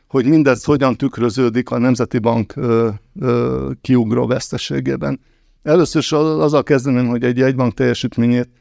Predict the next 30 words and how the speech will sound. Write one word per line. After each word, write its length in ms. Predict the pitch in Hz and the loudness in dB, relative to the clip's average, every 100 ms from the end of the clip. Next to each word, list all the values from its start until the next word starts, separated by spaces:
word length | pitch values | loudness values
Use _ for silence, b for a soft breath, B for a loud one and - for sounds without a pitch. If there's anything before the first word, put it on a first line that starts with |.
| _ - | _ -2
nem 260 | 131 147 | 2 2
minősíti 800 | 143 123 120 113 110 - - 123 | 2 2 2 2 0 -4 -2 -2
azt, 220 | 131 - | -2 -2
hogy 120 | 127 | -2
nyereséges 640 | 117 117 - - 123 123 - | 2 0 -2 -4 -4 -4 -4
vagy 180 | 127 127 | -6 -4
veszteséges. 880 | 127 - - - 139 127 127 - _ _ _ | -6 -6 -10 -4 -4 -4 -6 -10 _ _ _
Nem 600 | 131 143 131 139 - 160 | 0 2 2 -2 -4 -6
profitorientált, 920 | - 147 151 - 123 123 123 117 123 - | 0 2 2 0 0 0 -2 -2 -4 -2
nem 180 | 135 | 0
nyereségorientált 1120 | 120 117 120 - 135 - 127 135 131 - 127 - | 2 0 -2 -4 -6 -4 -6 -4 -4 -4 -6 -4
intézmény. 600 | 131 - 139 - - - _ _ _ _ | -4 -4 -6 -4 -4 -6 _ _ _ _
Azt 240 | - 185 | 2 2
sem 200 | - 170 | 4 2
minősíti 920 | 139 139 147 131 - 139 - 147 175 151 _ | 2 2 2 0 -2 -4 0 0 0 -2 _
kifejezetten, 920 | - - 135 127 127 120 135 139 113 - | -6 -2 0 0 0 -2 0 0 -2 -4
megint 440 | 127 135 131 120 | 0 2 0 0
újra 280 | 127 120 120 | 0 0 0
rossz 240 | 120 117 | 0 -2
döntés 520 | 131 131 120 131 - - | -2 -4 -4 -4 -6 -4
felé 300 | 123 120 127 | -2 -2 -2
megy 200 | 123 123 | -2 -4
a 60 | |
kormány, 480 | - 127 127 131 139 | -4 -2 0 0 0
sajnos 400 | - 131 127 117 | -2 -2 -2 -4
az 120 | 127 | -2
Európai 440 | 131 135 131 135 131 | -2 -2 -2 -4 -4
Központi 420 | 131 - - 131 | -6 -4 -4 -4
Bank 200 | 127 120 | -4 -4
támogatásával, 1040 | 131 131 131 131 139 131 139 135 139 143 | -4 -2 -2 -2 -2 -4 -2 0 0 0